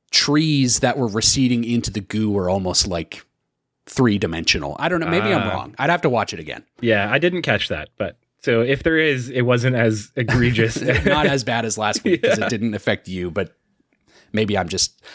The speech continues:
Speaker 1: maybe now I'm just looking for it every
Speaker 2: You're
Speaker 1: week
Speaker 2: trying
Speaker 1: 'cause
Speaker 2: to
Speaker 1: I
Speaker 2: pick
Speaker 1: wanna
Speaker 2: 'em
Speaker 1: call,
Speaker 2: out.
Speaker 1: I wanna call them out and get their
Speaker 2: <laughs>
Speaker 1: asses.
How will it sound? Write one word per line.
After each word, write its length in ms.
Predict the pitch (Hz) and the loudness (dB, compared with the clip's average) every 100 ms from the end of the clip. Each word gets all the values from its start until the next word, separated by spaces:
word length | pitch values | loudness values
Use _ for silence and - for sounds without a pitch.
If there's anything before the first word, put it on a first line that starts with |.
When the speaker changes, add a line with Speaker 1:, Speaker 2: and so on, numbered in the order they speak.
| - | -2
Speaker 1:
maybe 260 | 143 165 | 2 4
now 240 | 156 151 139 | 4 4 4
I'm 80 | 131 | 0
just 200 | 120 101 | -4 -4
looking 340 | 113 - 101 | -4 -4 -6
for 280 | - 87 80 | -4 -2 -2
it 80 | 76 | -2
every 180 | 190 | 2
Speaker 2:
You're 80 | 170 | 2
Speaker 1:
week 60 | 143 | 2
Speaker 2:
trying 140 | 147 117 | 2 2
Speaker 1:
'cause 80 | |
Speaker 2:
to 40 | 85 | 2
Speaker 1:
I 40 | |
Speaker 2:
pick 140 | 131 123 | 0 2
Speaker 1:
wanna 20 | |
Speaker 2:
'em 40 | 113 | 2
Speaker 1:
call, 160 | 113 | 2
Speaker 2:
out. 80 | - - - - - - - | 0 -8 -18 -8 -4 -2 -2
Speaker 1:
I 20 | |
wanna 100 | - | 0
call 240 | - 135 131 | 2 2 2
them 140 | 113 | 0
out 200 | 123 101 | -2 -2
and 160 | 78 - _ _ _ _ _ _ _ _ - | -8 -16 _ _ _ _ _ _ _ _ -6
get 220 | - 220 | 0 0
their 200 | 90 80 | 0 0
Speaker 2:
<laughs> 0 | |
Speaker 1:
asses. 680 | 80 78 - 80 82 - | 0 0 0 0 0 -2